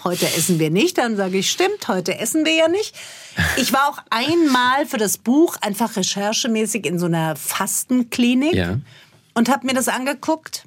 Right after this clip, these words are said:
Speaker 1: Meine Kinder waren beeindruckt, haben gesagt, „Oh, das ist ein Geschäftsmodell. Ihr kriegt nichts zu essen und es ist so teuer.“ Und dann hab ich gesagt, „Ja, ja, das stimmt natürlich.“ Also, ich bin absolut überzeugt davon, dass es Menschen was bringen kann.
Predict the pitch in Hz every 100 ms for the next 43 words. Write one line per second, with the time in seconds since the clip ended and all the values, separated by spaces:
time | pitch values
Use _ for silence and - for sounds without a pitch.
0 | - 180 170 214 226 220 190 180 170 170
1 | 185 226 214 180 170 160 160 160 160 175
2 | 208 190 180 165 - - - _ - 170
3 | - 247 233 185 170 190 175 - 185 165
4 | 160 160 175 185 165 196 226 - - -
5 | 170 226 - 233 202 - 170 - 196 226
6 | - 220 226 220 214 156 - 180 226 202
7 | 160 - - 190 220 240 494 440 453 -
8 | 339 226 180 180 - 151 135 - - 135
9 | - 277 269 311 294 - - - - _
10 | _ 277 294 254 220 247 - 294 262 247
11 | 208 - _ - 220 220 - 226 233 262
12 | 233 202 190 208 180 190 175 - 160 139
13 | - 165 151 143 - 185